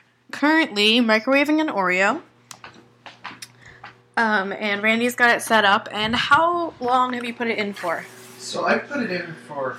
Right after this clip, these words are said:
Speaker 2: five minutes. It's a little bit in now. I started it, uh, before the introduction to this category. And I'm just keeping an eye on it to see what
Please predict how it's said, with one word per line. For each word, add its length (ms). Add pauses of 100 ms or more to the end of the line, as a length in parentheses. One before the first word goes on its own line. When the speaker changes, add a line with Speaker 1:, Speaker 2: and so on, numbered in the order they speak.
(140)
Speaker 2:
five 400
minutes. 720 (600)
It's 200
a 100
little 260
bit 180
in 220
now. 260
I 80
started 460
it, 160 (260)
uh, 280 (100)
before 760 (480)
the 140
introduction 760
to 120
this 180
category. 760 (500)
And 120
I'm 120
just 200
keeping 320
an 240
eye 260
on 220
it 920
to 340
see 640 (720)
what 360